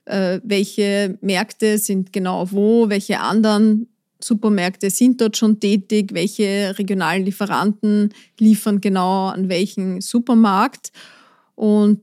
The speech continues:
dann, sobald's dann bekannt wurde und die Unimarkt auch gefragt hat, wer hat Interesse zu übernehmen, waren wir wirklich sehr eng eingebunden. Also wir haben genau gewusst, wer welche Angebote gelegt hat. Das heißt, wir haben,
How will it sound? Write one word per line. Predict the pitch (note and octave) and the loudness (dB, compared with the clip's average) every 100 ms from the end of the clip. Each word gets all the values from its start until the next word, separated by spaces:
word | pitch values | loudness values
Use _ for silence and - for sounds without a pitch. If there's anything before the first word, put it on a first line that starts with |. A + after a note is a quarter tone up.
| _ | _
dann, | D#3 F3 A#3 A#3+ | -2 2 4 2
sobald's | G#3 G3+ F#3 G3 - | 2 0 -2 -2 -2
dann | G3+ G3+ G3 - | 0 0 -2 -4
bekannt | G3+ G#3 E3 G#3+ | -4 0 0 0
wurde | G#3+ G#3+ G#3+ A3 A3+ G3+ | 2 2 4 4 2 2
und | G3+ F#3+ _ | 0 -4 _
die | G#3 | -4
Unimarkt | G#3+ G#3+ G#3 F#3 - - | 2 4 4 2 -2 -10
auch | G3 | -10
gefragt | - G3 - | -6 -6 -4
hat, | G3+ G3 | -4 -2
wer | F#3+ | 0
hat | G3+ | -2
Interesse | G3 G3+ G3+ F3 - F#3+ | -2 -4 -2 -4 -4 -4
zu | G#3 | -4
übernehmen, | F#3+ F3 F3+ A3 G#3 | -2 0 0 2 2
waren | F3 F#3 | 0 -2
wir | G3+ | -2
wirklich | G3 G3+ - | -4 -6 -4
sehr | G#3 F#3 | -2 -2
eng | F3+ A2 | -4 -6
eingebunden. | E3+ E3+ - F#3+ F#3 E3 | -6 -8 -8 -8 -6 -6
Also | F#3+ G3 | -6 -4
wir | |
haben | F#3+ F#3+ G#3+ - _ | -4 -6 -8 -18 _
genau | G#3+ F#3+ F#3+ | 0 0 0
gewusst, | G3+ A3 A#3+ - - - _ _ - | 0 2 0 -2 -12 -20 _ _ -6
wer | G3 G3 F#3 | -2 -2 -2
welche | F#3 F#3 G3+ - | -4 -6 -6 -6
Angebote | F3 G3+ G3 F#3+ F#3+ G3 F#3+ F#3 - | -6 -6 -6 -6 -6 -4 -4 -6 -10
gelegt | - F#3 F3 - - | -6 -4 -4 -6 -4
hat. | A3+ A3 | -2 0
Das | G#3 | -2
heißt, | G#3 | -2
wir | A3 | 0
haben, | G#3 G3+ | 0 -2